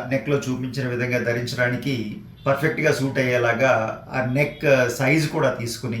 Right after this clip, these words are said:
ఎవరు ధరిస్తారో వారి నెక్ సైజ్ కూడా తీసుకుని చక్కగా డిజైన్ చేసామండి. దుద్దులు especially సూర్యచంద్రులు,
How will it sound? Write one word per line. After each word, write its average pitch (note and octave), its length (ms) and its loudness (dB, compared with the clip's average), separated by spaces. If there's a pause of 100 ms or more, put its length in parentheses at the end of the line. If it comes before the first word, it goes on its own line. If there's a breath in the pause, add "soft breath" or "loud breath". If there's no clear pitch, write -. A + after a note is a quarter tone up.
ఎవరు A#2+ 240 0
ధరిస్తారో A#2+ 500 -2
వారి A#2 320 0
నెక్ A#2 240 -6
సైజ్ A#2 220 -2
కూడా G#2+ 220 -8
తీసుకుని A#2+ 520 -6 (640 loud breath)
చక్కగా B2+ 380 0
డిజైన్ B2 380 2
చేసామండి. A#2 560 0 (800 loud breath)
దుద్దులు C#3 380 4
especially D#3+ 500 2 (120)
సూర్యచంద్రులు, C#3+ 800 2